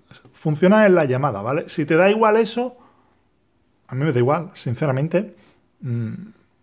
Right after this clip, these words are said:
pues nada, no tienen cancelación de ruido activa, digamos, para la música, por así decirlo. Pero es que da igual, <laughs> es que con la potencia que tiene, es que no te vas a enterar de nada. De, eh, es que no te vas a enterar de nada, es que es una locura. De verdad que me ha-, me ha-, acabo de hacer una, una prueba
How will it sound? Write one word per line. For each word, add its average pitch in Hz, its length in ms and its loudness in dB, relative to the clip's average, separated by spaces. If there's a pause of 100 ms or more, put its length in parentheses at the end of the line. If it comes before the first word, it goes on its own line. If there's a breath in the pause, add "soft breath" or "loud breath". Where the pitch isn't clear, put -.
(280)
pues 120 220 -10
nada, 117 280 -4
no 135 140 -4
tienen 175 220 4
cancelación 147 500 -2
de 131 80 0
ruido 131 260 -2
activa, 123 520 -4
digamos, 120 280 -4
para 135 200 -2
la 123 60 -2
música, 117 440 -6 (120)
por 113 120 -8
así 127 140 -10
decirlo. 98 360 -8 (340 soft breath)
Pero 117 120 -10
es 117 60 -14
que - 80 -14
da 139 80 -2
igual, 123 220 -4
<laughs> - 60 -12
es 208 100 -12
que - 140 -14
con 170 120 -4
la 156 60 2
potencia 175 380 2
que 170 100 2
tiene, 175 280 2 (520 loud breath)
es 175 120 -6
que 175 100 0
no 175 100 4
te 170 60 4
vas 160 140 4
a 156 40 2
enterar 151 320 -2
de 147 120 2
nada. 156 400 -2 (120)
De, 131 440 -6 (340)
eh, - 220 -12
es 156 100 -10
que 170 100 -4
no 160 60 -2
te 156 80 2
vas 139 80 2
a 151 40 2
enterar 143 280 2
de 131 80 -2
nada, 117 260 -2
es 110 80 -6
que - 140 -10
es 135 60 -6
una 131 140 -4
locura. 110 360 -4 (360 loud breath)
De 127 140 0
verdad 131 260 2
que 170 60 0
me 156 120 2
ha-, 151 180 0
me 131 180 -6
ha-, 143 220 -8
acabo 131 240 0
de 214 60 6
hacer 180 260 4
una, 147 280 2
una 120 380 -4
prueba 135 420 -4